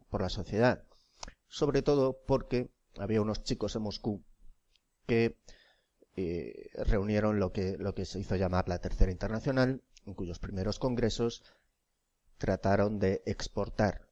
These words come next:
la revolución comunista a, eh, los países europeos y a, y a otros países también, eh, Mongolia, por ejemplo,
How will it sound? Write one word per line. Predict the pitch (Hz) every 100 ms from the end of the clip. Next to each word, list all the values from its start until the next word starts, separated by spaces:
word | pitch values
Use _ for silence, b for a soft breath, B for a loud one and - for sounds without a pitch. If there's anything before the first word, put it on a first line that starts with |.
| _
la | 110
revolución | 110 95 92 - 117
comunista | 95 120 113 110 - 120 - _ - - -
a, | 104 101 - -
eh, | 98 90 90
los | 87 92
países | - 87 90 95 90 - -
europeos | 101 95 127 135 -
y | 120
a, | 113
y | 104
a | 123
otros | 143
países | - 117 117
también, | 117 110 117 120 -
eh, | - 98 60 - - - _ _ -
Mongolia, | 92 90 110 107 107
por | 98
ejemplo, | 95 107 117 113